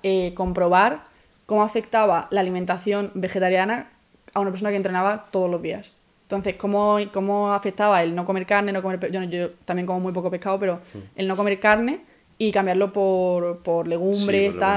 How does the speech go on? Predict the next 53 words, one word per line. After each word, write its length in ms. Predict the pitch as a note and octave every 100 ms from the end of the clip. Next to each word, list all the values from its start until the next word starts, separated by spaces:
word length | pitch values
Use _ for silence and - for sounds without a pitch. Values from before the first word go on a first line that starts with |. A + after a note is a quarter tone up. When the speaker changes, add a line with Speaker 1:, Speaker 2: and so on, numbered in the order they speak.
| G3+
Speaker 2:
legumbres. 60 | F#3+
Speaker 1:
sé 120 | F3+
qué, 320 | G3 G3+ - -
y 320 | G3+ F#3 F3
me 140 | F3
sentía 280 | F3 F3 F3
súper 220 | F3+ F3+ F3
bien. 160 | E3+
Al 100 | -
principio 300 | F#3 F#3+ F#3 G3
era 100 | G3+
muy 300 | G3+ G#3 G#3
raro, 380 | A3+ A#3+ D4+ - - _ _ _ _
pero 240 | G#3 G3+ F#3
luego 720 | F#3 F3 F#3 F#3 F#3 F3+ F3
me 180 | F#3 F3+
gustó 180 | F3+ F#3
muchísimo 320 | F3+ F#3+ F#3+
y 20 |
luego 160 | F#3 F3+
lo 100 | F#3
dejé. 220 | F#3 F#3+ _ G3+ -
<laughs> 80 | B3 A#3 - A#3+ - E3+ C#3+ C#3+
Pero 120 | A3+ -
Speaker 2:
Luego, 0 |
Speaker 1:
lo 100 | G#3+
hice, 120 | B3+
Speaker 2:
luego 120 | -
Speaker 1:
lo 40 | C3+
hi-, 40 |
Speaker 2:
comí 140 | C3+ C3
un 80 |
filetón. 600 | C#3 C3+ B2 A#2+ B2+ G#2 D#3
Speaker 1:
pero 140 | A3 A3+
luego 220 | G#3+ A#3
lo 160 | A#3
hice 140 | G#3 B3
por 100 | D4+
el 60 |
deporte, 380 | A3 F#3 A3+ F#3+
o 20 | F#3+
sea, 80 | F#3+
no 80 | F#3+
lo 80 |
hice 180 | G3+ G#3
por, 380 | F#3+ G3 F#3+ F3+
por 120 | G3
otra 180 | F#3 F3+
Speaker 2:
Ya. 60 | F3
Speaker 1:
causa. 300 | G#3+ - F3 - - - - -
Pero 140 | G3+
sí, 160 | G3+ G#3+
bueno. 240 | A3